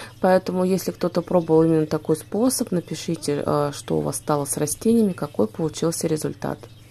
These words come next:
И доводим до литра обычной отстойной водой. Получилось, что один мандарин на один литр воды. А, если, например, кто-то пробовал мощные дозировки, тоже пишите в комментариях, что у вас, а, получилось с растениями, какой результат.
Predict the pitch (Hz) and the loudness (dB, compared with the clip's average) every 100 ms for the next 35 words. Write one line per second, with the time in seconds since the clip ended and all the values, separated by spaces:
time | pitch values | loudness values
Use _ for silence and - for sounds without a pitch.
0 | - - - - - - 220 214 214 202 | -20 -20 -20 -20 -4 0 4 4 4 2
1 | 185 175 170 165 170 220 262 247 240 175 | 2 0 0 2 2 2 0 0 0 0
2 | 170 202 220 - 180 - - 175 180 175 | 2 0 0 0 -2 -2 -2 0 2 0
3 | 165 165 151 151 147 - - - - - | 0 -2 0 -2 -4 -12 -16 -16 -8 2
4 | 214 214 220 196 175 - 185 185 180 196 | 2 4 2 2 0 2 4 4 2 2
5 | 190 170 - - - 175 170 165 196 262 | 4 2 -4 -18 -2 2 4 4 4 4
6 | 311 190 175 170 165 269 208 175 107 165 | 2 0 0 0 2 2 2 2 0 -2
7 | 151 143 143 143 143 - - - - - | -2 0 0 0 -2 -18 -20 -18 -16 -16
8 | - 175 170 170 208 214 208 196 202 202 | -6 0 4 4 4 4 0 2 4 4
9 | 190 - 196 185 - 196 165 165 165 185 | 2 0 0 0 2 2 4 4 4 2
10 | 180 - 170 160 165 175 180 226 - - | 2 0 0 0 0 2 4 2 0 -6
11 | - 180 165 156 175 - 165 156 - 170 | 0 0 0 -6 -6 -6 -4 -6 -2 -2
12 | 165 165 202 233 220 - - 180 190 160 | 0 0 2 2 2 -2 -2 -2 0 0
13 | 170 165 - 156 151 - 151 151 175 160 | 0 0 -2 -2 -2 -2 -2 -2 -2 0
14 | - 151 151 - 185 214 214 202 156 - | 0 -2 -2 -2 2 4 4 2 -6 -2
15 | 180 185 170 156 147 151 | -2 0 0 -2 -2 -4